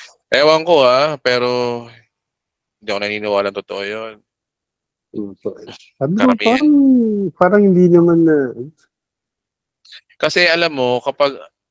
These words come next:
Speaker 1: may, may ano naman, madediscern mo naman yun eh, kung galing sa
Speaker 2: Apo.
Speaker 1: Diyos o hindi. Malalaman mo naman eh. Nasa yung Espiritu ng Panginoon eh. Ma-, mararamdaman mo yun, sa Diyos ba to? O
Speaker 2: Yun,
Speaker 1: sa tao?
Speaker 2: naintindihan.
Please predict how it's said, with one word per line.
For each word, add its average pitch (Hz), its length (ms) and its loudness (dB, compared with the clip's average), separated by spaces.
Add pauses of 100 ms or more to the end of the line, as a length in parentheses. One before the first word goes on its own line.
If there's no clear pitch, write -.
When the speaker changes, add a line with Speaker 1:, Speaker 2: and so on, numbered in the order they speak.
Speaker 1:
may, 156 260 -2
may 165 240 -2
ano 165 140 -6
naman, 160 180 -4
madediscern 131 600 -2
mo 120 100 -8
naman 113 300 -6
yun 117 160 -10
eh, 104 80 -10
kung 110 160 -14
galing 104 340 -2
sa 107 160 -10
Speaker 2:
Apo. 113 80 -2
Speaker 1:
Diyos 107 160 -8
o - 80 -10
hindi. 95 460 -16 (100)
Malalaman 90 640 -6
mo 92 80 -20
naman 95 340 -18
eh. - 100 -20 (520)
Nasa 127 260 -2
yung 139 140 0
Espiritu 131 480 -2
ng 120 160 -8
Panginoon 104 580 -8
eh. 95 140 -20 (500)
Ma-, 139 380 -4
mararamdaman 156 880 -4
mo 143 100 -10
yun, 147 140 -6
sa - 100 -12
Diyos 147 220 -12
ba - 100 -20
to? 92 460 -12 (640)
O - 80 -6
Speaker 2:
Yun, 117 80 0
Speaker 1:
sa 135 160 2
tao? 131 220 0
Speaker 2:
naintindihan. 123 260 -2